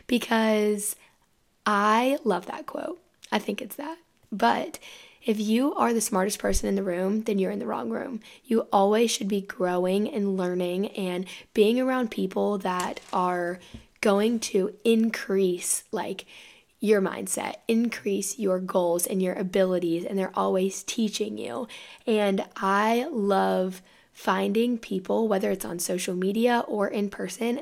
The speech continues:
that are like-minded people, like how I think, or the goals that I wanna achieve. I wanna follow people on social media that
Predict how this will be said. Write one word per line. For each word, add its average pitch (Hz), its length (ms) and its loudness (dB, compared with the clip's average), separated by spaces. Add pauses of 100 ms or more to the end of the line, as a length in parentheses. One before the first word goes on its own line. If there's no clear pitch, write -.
that 202 160 0
are 185 100 0
like-minded 185 880 -2
people, 240 560 0 (180)
like 208 180 -2
how 202 300 -2
I 202 200 -6
think, 220 420 -2
or 190 240 2 (320)
the 214 120 0
goals 196 360 2
that 196 120 0
I 190 120 2
wanna 190 240 0
achieve. 185 560 0
I 190 160 -2
wanna 190 320 0 (320)
follow 202 440 4
people 185 420 0
on 185 180 -2
social 185 340 -4
media 185 320 0
that 180 260 -6